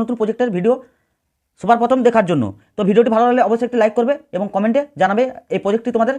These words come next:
কেমন লেগেছে। তো এটি হান্ড্রেড পার্সেন্ট রিয়েল, কোনো ফেক না। বাড়িতে অবশ্যই এটি ট্রাই করে দেখতে পারো। আর আমি তোমাদেরকে শেষে সমস্ত কিছু বলে দেবো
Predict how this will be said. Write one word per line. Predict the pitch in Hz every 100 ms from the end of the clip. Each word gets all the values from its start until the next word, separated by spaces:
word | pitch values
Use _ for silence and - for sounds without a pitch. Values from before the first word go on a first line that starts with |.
| -
কেমন | 247 240
লেগেছে। | 185 120 98 _ -
তো | 196
এটি | 208 196
হান্ড্রেড | 202 208
পার্সেন্ট | 226 254 220
রিয়েল, | 240 285 -
কোনো | 202 208
ফেক | 202 220
না। | 269 320 _ -
বাড়িতে | 180 226 262 180
অবশ্যই | 208 233
এটি | 233 233
ট্রাই | 214 214
করে | 214
দেখতে | 226 233
পারো। | 277 285 _ -
আর | 180
আমি | 247 269 _
তোমাদেরকে | 190 208 247 302 - _ _ _ _ -
শেষে | 196 277 302 302 _ _ _ -
সমস্ত | 214 233 233
কিছু | 247 311 - -
বলে | 202 220
দেবো | 147